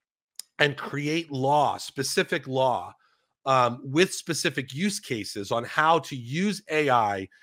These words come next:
in, uh, ethical and responsible ways. And we need that because otherwise, I mean, could you imagine, you know, if, if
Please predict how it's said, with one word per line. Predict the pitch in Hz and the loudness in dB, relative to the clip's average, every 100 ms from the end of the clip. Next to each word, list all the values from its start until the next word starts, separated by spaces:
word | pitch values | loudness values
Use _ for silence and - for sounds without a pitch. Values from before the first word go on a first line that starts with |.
| _ _ - | _ _ -2
in, | 151 147 139 131 131 _ _ _ - | 2 4 2 -2 -6 _ _ _ 2
uh, | 127 131 - | 4 4 4
ethical | 160 - - 180 165 | 4 4 2 4 4
and | 147 135 | 2 0
responsible | 131 139 131 131 123 117 | -2 0 0 -2 -6 -4
ways. | 104 85 87 | -4 -6 -4
And | 131 | -2
we | 147 156 | 0 -2
need | 151 135 104 | -2 -4 -6
that | 95 - - | -10 -10 -8
because | 123 143 123 | -2 -2 4
otherwise, | 160 190 170 147 131 120 - _ _ 98 - _ - _ - | 6 8 10 10 8 4 -10 _ _ -20 -20 _ -20 _ 2
I | 151 | 2
mean, | 151 | 2
could | - 165 | 0 0
you | 170 233 | 4 4
imagine, | 190 151 165 165 185 185 175 _ _ _ _ _ _ | 6 4 4 4 0 -2 -8 _ _ _ _ _ _
you | 127 139 143 | -16 -4 2
know, | 135 127 135 | 4 2 -2
if, | 139 - - | -6 -4 2
if | 147 - | 2 0